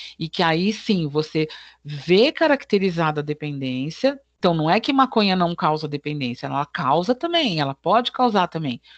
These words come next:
né, como tantas outras substâncias. E aí, você, além de ter, é, as características da dependência, você tem também uma,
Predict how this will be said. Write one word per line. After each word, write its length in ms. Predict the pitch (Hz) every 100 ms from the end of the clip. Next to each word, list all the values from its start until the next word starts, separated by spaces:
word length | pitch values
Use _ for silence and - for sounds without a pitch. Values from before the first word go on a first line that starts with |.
| _
né, 120 | - 135
como 360 | 185 202 214 - - _
tantas 440 | 175 196 294 302
outras 340 | 262 262 277
substâncias. 800 | - 262 311 - 190 139 - 131 _ _ _ - -
E 200 | 175 185
aí, 580 | 180 180 220 254 220
você, 400 | 151 151 180 -
além 380 | 160 160 202 262
de 180 | 269 233 - _
ter, 340 | 185 160 139 - - - _ _
é, 140 | -
as 240 | 160 151 156
características 1040 | - 170 170 - 156 190 269 - - 196
da 120 | 160
dependência, 920 | 156 156 147 143 147 185 233 240 160 131 _
você 320 | 156 180 185
tem 240 | 185 180
também 600 | 190 196 175 165 170 190 202
uma, 640 | - 190 185 175 160 143